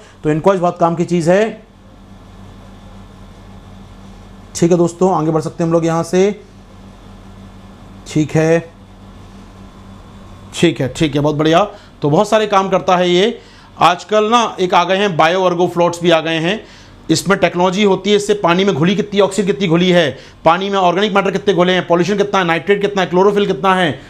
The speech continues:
सब बता देगा आपको ये। तो नए वाले आजकल आ गए हैं अर्गो, इनका नाम है बायो अर्गो।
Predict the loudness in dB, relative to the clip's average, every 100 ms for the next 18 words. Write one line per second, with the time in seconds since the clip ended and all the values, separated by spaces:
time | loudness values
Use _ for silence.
0 | -20 0 2 2 2 2 2 0 -2 -2
1 | -4 -6 -10 -16 -4 2 2 4 2 0
2 | 0 0 0 2 0 0 0 0 -2 -12
3 | -4 0 2 2 2 4 4 2 0